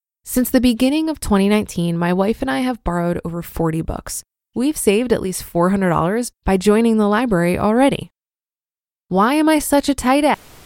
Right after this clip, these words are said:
You might be thinking, "Who cares? Amazon membership is only a hundred and nineteen dollars per year and it comes with free T V and movies." Don't be such a tight ass. True, and I probably said the same thing myself a couple years ago,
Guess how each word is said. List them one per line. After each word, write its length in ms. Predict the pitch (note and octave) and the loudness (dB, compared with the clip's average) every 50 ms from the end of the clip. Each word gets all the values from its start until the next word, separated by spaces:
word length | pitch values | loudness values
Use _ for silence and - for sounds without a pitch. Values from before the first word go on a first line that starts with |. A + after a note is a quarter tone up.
| - - _ _ _ _ _ _ _ _ _ _ _ _ _ _ _ _ _ | -20 -20 _ _ _ _ _ _ _ _ _ _ _ _ _ _ _ _ _
You 140 | - A3+ B3+ | -2 -2 0
might 180 | C#4 D#4 F4+ F4 | 2 2 0 0
be 120 | F4 D#4 | 0 -2
thinking, 460 | - - D4+ C#4 - D4+ D4 B3+ A3+ _ | -2 -2 -4 -4 -4 -4 -4 -6 -10 _
"Who 160 | - - F4+ F4 | 0 0 0 2
cares? 520 | - D#4+ E4+ F4 E4+ C4 - - - - _ - | 2 0 -2 -2 -2 -4 -6 -10 -14 -20 _ -2
Amazon 380 | - A#3+ C#4 D#4 D4 D#4 D4+ C#4+ | 0 2 2 4 4 4 4 4
membership 420 | C#4+ D4 D4 C#4+ - C#4+ C#4+ C#4 - | 4 2 2 0 0 0 0 0 0
is 120 | - A3+ A3+ | 0 0 2
only 340 | - C4+ C#4 C#4+ C#4 - - | 0 0 0 0 -2 -2 -4
a 60 | G#3 | -4
hundred 340 | G3+ - A#3 C4 C4 C4+ - | -4 -2 -2 -2 -2 -2 -4
and 80 | A#3+ B3 | -4 -4
nineteen 340 | B3+ B3+ A#3+ - - B3+ A#3+ | -4 -4 -4 -6 -6 -4 -2
dollars 320 | B3 B3 B3 B3 B3 - | -2 0 0 0 -2 -2
per 240 | - - - C4+ C4+ | -4 -4 -2 -2 -2
year 360 | C4 A3+ A#3+ C4 C4+ C4 A3+ | -2 -2 -2 0 0 0 0
and 100 | - A3 | 0 -2
it 80 | A3+ - | -4 -4
comes 280 | - - B3 B3+ B3 - | -4 -6 -6 -2 0 0
with 120 | B3+ - | 0 0
free 320 | - - - A3+ A#3 B3 | -2 -6 -4 -4 -2 -2
T 160 | A#3+ - - A#3 | -2 -2 -2 -2
V 160 | A#3 A#3+ A#3+ | 0 0 0
and 120 | A#3 G#3 | 0 2
movies." 480 | G3+ A3 C4 B3+ A3 E3+ - - - - _ _ _ _ _ _ - | 2 2 2 0 0 -2 -4 -8 -14 -18 _ _ _ _ _ _ -2
Don't 180 | G3+ A3+ B3 | 0 0 0
be 80 | - C#4 | 0 0
such 220 | - - C#4 - | 0 -2 -2 -2
a 60 | C4 | -4
tight 260 | - - - A3+ B3 C4+ | -6 -4 -2 0 0 0
ass. 140 | B3+ G#3 - - - - - - - _ _ _ _ _ _ _ _ _ _ - | -2 -2 -4 -10 -20 -20 -20 -20 -20 _ _ _ _ _ _ _ _ _ _ -8
True, 400 | - - F#4 E4+ A#3+ G#3 G3+ G#3 | -2 0 4 4 6 6 4 4
and 100 | G3+ G#3 | 2 0
I 80 | A#3 | -2
probably 320 | A#3 - E4+ A#4 G#4+ D4+ C4+ | -4 -2 -2 -2 -2 -4 -2
said 220 | - - B3 A3+ | -2 0 0 2
the 80 | A3+ G3+ | 0 0
same 320 | - - F#3+ F#3+ G3+ G#3 | 0 -2 -2 -2 -2 -2
thing 240 | G3 - F#3 F#3 F#3+ | -4 -4 -4 -4 -4
myself 440 | F#3 D#3+ E3+ - - E3 F#3+ G3+ - | -4 -4 -4 -2 -2 0 0 0 -2
a 60 | E3+ | -2
couple 240 | - - F3+ - D#3+ | -2 -2 -2 0 0
years 300 | D3+ D#3+ F3 F3 E3 - | 0 0 0 -2 -2 -4
ago, 280 | - - D2+ - - | -6 -6 -4 -4 -6